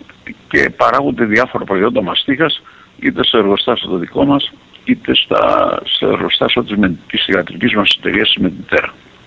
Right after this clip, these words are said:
Η φυσική, το τι μπορεί να κάνει κανείς με τη μαστίχα, ε, εκτός από το κλασικό να τη μασίσει, ε, έχει αναγνωρισμένες, πια διαπιστωμένα, αναγνωρισμένες και διαχρονικά,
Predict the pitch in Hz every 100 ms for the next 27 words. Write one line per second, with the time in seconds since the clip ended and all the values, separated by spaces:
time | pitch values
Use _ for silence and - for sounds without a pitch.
0 | - - - - 113 - 113 - 107 -
1 | 160 160 - 113 151 147 147 139 123 -
2 | 135 120 113 113 117 101 87 95 - 165
3 | 185 175 - - _ _ 69 62 - -
4 | - - - 107 - 135 - - 104 90
5 | 98 - - 113 98 104 87 82 - 165
6 | - 190 - - - - - - - -
7 | - 113 110 107 - 139 147 - 139 120
8 | 110 101 98 87 78 - - _ _ -
9 | - 110 101 98 104 98 101 151 131 -
10 | 131 117 107 95 - - 95 185 143 113
11 | 110 98 98 113 117 98 - 135 139 110
12 | 101 95 87 78 165 98